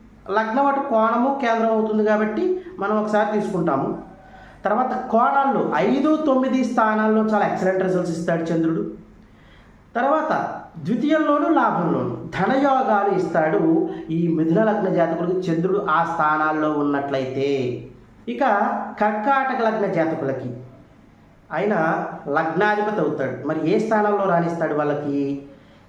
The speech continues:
ఖచ్చితంగా లగ్నంలో చాలా ఎక్సలెంట్ రిజల్ట్స్ ఉంటాయి. లగ్నాధిపతి లగ్నంలో, first lord in first house,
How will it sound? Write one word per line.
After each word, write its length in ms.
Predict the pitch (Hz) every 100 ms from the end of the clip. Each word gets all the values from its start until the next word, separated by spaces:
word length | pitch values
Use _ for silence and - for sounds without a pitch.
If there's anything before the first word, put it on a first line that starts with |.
| -
ఖచ్చితంగా 480 | 160 202 214 214 233
లగ్నంలో 440 | 180 185 196 214
చాలా 460 | 247 175 180 226 269
ఎక్సలెంట్ 420 | 269 240 226 214
రిజల్ట్స్ 300 | 185 180 160
ఉంటాయి. 220 | 160 143
లగ్నాధిపతి 800 | 156 165 165 214 214 202 208 226
లగ్నంలో, 600 | 180 165 156 147 143 -
first 260 | 175 170 214
lord 180 | 202 202
in 100 | 196
first 340 | 180 165 -
house, 200 | 151 127